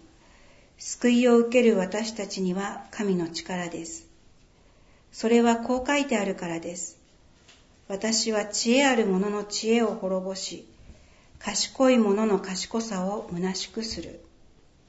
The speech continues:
知者はどこにいるのですか？学者はどこにいるのですか？この世の議論家はどこにいるのですか？神はこの世の知恵を愚かなものにされたではありませんか？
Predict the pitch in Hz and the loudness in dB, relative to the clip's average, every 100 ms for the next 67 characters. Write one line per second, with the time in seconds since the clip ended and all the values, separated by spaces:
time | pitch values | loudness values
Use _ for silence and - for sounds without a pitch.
0 | _ _ _ - _ - _ - - - | _ _ _ -20 _ -20 _ -20 -6 0
1 | - 226 196 180 - 233 226 208 196 214 | 2 2 2 -2 0 0 2 2 0 0
2 | 170 190 175 170 170 - 170 175 - - | -2 -2 -2 -6 -12 -12 -14 -16 -20 -20
3 | _ _ _ _ - - - - 202 - | _ _ _ _ -20 -20 -20 -10 -8 -4
4 | - 240 240 269 277 240 220 240 214 196 | 2 4 4 2 2 0 2 2 0 -4
5 | 190 180 170 - - 165 - _ _ _ | -4 -4 -8 -10 -12 -16 -16 _ _ _
6 | _ _ _ _ _ _ _ 214 220 220 | _ _ _ _ _ _ _ -2 0 2
7 | 220 214 190 202 220 220 214 208 220 226 | 0 -2 -2 0 2 2 2 0 0 -2
8 | 220 214 240 226 196 185 170 160 - - | -4 -2 -2 -2 -4 -4 -6 -10 -14 -14
9 | 180 - _ _ _ _ - - - - | -20 -20 _ _ _ _ -18 -18 -18 -20
10 | - - - - - - - 247 240 202 | -20 -20 -20 -20 -20 -20 -6 2 4 4
11 | 190 185 - 220 233 247 240 240 - 233 | 2 2 0 2 2 2 -2 -2 0 2
12 | 220 190 185 214 247 247 220 202 190 180 | 4 2 0 0 0 0 -2 -2 0 0
13 | 196 180 - 180 180 180 170 196 220 180 | -2 -4 -4 -6 -6 -6 -6 -8 -8 -8
14 | 180 175 - 175 165 165 165 | -8 -8 -8 -10 -10 -12 -18